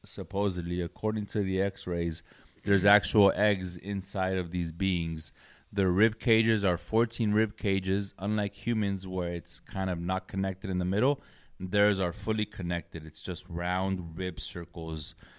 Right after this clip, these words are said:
fourteen of them that make up their body. These are actual elected scientific officials that work at, like, unam and diff-, various different scientific communities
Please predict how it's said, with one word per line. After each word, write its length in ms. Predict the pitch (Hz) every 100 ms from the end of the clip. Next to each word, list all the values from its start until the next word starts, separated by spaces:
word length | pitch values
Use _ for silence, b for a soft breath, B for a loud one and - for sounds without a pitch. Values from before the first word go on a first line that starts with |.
| b -
fourteen 520 | - 107 95 - 98
of 180 | 90 82
them 220 | 85 82
that 160 | 82
make 240 | 82 85 -
up 160 | 85
their 140 | - 80
body. 420 | 87 85 82 76 b b -
These 220 | 123 139
are 180 | 143 127 -
actual 800 | 120 127 - 135 123 123 131 b b b b _ 107
elected 720 | 104 110 107 - 113 104 -
scientific 840 | - 104 101 107 - 104 95 104 98
officials 840 | - 104 90 92 87 87 85 - b b _ _ -
that 320 | 95 98 82
work 380 | 98 104 98 -
at, 200 | 98 78
like, 240 | 92 90 - -
unam 760 | 101 92 92 92 92 92 92 95
and 560 | - 87 85 85 85 82
diff-, 320 | 92 - - -
various 600 | 90 95 92 92 90 -
different 640 | - 92 - 98 92 90 -
scientific 800 | - 87 87 - 82 - 87 -
communities 720 | 85 92 98 90 92 90